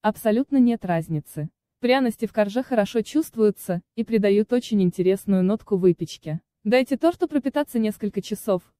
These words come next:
а лучше оставьте на всю ночь в холодильнике.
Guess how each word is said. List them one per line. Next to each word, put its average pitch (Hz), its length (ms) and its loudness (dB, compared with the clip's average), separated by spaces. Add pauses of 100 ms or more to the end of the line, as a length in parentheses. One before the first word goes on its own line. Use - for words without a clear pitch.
(140)
а 220 100 4
лучше 240 400 0
оставьте 330 480 -2
на 277 140 -2
всю - 180 -4
ночь 254 240 0
в - 60 -20
холодильнике. 185 800 -2